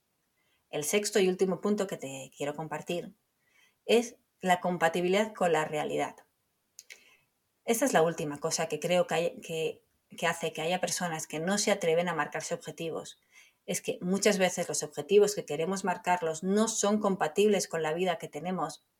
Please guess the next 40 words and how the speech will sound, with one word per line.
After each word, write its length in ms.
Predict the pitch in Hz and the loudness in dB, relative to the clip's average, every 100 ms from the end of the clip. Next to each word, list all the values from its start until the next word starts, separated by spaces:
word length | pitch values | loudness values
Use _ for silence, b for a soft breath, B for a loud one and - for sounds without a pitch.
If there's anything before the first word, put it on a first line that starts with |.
| _ - | _ -6
o 100 | 170 | -6
implica 460 | 165 190 208 180 | -2 4 6 6
tener 260 | 180 170 180 | 4 -2 -2
que 120 | 202 | -2
soltar 360 | - 165 165 170 | -2 -2 -2 2
algo 300 | 165 160 165 | 2 2 -2
para 260 | 170 156 | -2 -2
poder 240 | - 151 160 | -2 -4 -2
ir 140 | 147 | -2
a 80 | 135 | -4
por 160 | - 135 | -6 -8
ellos. 420 | 127 139 - - _ _ _ _ _ _ _ _ _ | -8 -12 -16 -20 _ _ _ _ _ _ _ _ _
¿Y 140 | 196 196 | 2 6
qué 100 | 208 | 8
te 120 | 208 | 8
voy 140 | 202 | 8
a 60 | 185 | 6
decir 260 | 180 196 | 4 0
a 120 | 185 - | 0 0
ti 280 | 170 240 - | -2 -4 -6
ahora 220 | 156 160 | -4 -4
mismo 360 | 170 156 170 202 | -4 -6 -8 -2
de 120 | 175 | 0
la 100 | 156 | 2
dificultad 540 | 156 - - 143 143 | 2 -2 -4 0 0
de 80 | 156 | 0
soltar, 420 | - 139 165 165 - _ _ | -4 -6 -6 -8 -10 _ _
verdad? 420 | 156 147 170 214 - b b b - | -14 -8 -8 -8 -12 b b b -4
Esto 160 | 175 | 0
es 100 | 214 | 2
otro 180 | 196 175 | 2 2
temazo 420 | 165 170 - 180 | 2 0 0 -2
que 80 | 165 | -2
si 120 | - | -4
quieres 300 | - 160 175 | -4 -4 0
lo 80 | 165 | 0
hablaremos 560 | 151 156 147 156 156 147 | -2 -2 -4 -4 -6 -8
en 100 | 143 | -8
otro 220 | 139 131 | -8 -8
podcast. 480 | 147 - 151 - | -10 -12 -18 -20